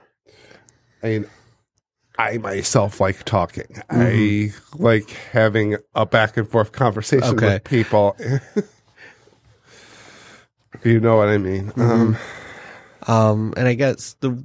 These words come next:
Speaker 2: the one thing I, I don't,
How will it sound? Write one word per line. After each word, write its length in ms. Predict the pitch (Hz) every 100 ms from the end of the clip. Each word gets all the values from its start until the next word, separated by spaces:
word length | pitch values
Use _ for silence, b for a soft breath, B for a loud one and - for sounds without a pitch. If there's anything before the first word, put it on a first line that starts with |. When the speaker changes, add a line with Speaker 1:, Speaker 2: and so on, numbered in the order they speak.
| -
Speaker 2:
the 140 | 147
one 240 | 143 180
thing 500 | 160 139 120 117 110 -
I, 600 | - 110 113 117 117 117 110 _ _ _ _ _ b b b b b b b b _ _ _ _ _ _ _ _ -
I 140 | 117
don't, 600 | 110 120 113 - 113 -